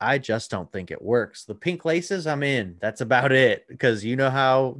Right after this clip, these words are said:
Train, you know how I feel about pink laces. I'll throw 'em in everything.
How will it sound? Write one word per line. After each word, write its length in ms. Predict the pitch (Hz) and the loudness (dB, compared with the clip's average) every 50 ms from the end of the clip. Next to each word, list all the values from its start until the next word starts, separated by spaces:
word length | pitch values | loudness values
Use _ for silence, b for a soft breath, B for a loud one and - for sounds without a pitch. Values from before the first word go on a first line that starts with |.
| 143 135 | -12 -8
Train, 420 | - - 135 135 139 139 143 123 | -4 -2 0 0 0 -2 -6 -6
you 140 | 113 113 123 | -6 -6 -4
know 160 | 127 131 127 | -2 -2 -2
how 140 | 127 131 131 127 | 0 0 2 2
I 100 | 123 123 | 2 2
feel 220 | - 131 123 123 | 2 0 2 2
about 360 | 120 117 127 123 123 123 120 - | 2 4 4 4 4 4 2 0
pink 240 | 131 127 127 120 127 | -2 -2 -2 -2 2
laces. 440 | 135 139 131 123 110 98 101 95 95 | 4 4 4 4 2 -2 -8 -8 -6
I'll 200 | 101 104 110 113 - | -4 -4 -4 -6 -6
throw 320 | - 113 120 120 120 120 | -2 0 2 4 4 4
'em 80 | 120 120 | 4 4
in 160 | 123 131 135 | 2 2 4
everything. 960 | 135 139 135 139 131 101 95 110 107 98 98 - _ 90 90 87 87 85 - | 2 2 2 0 -2 -2 -4 -6 -6 -6 -8 -10 _ -12 -12 -12 -12 -16 -16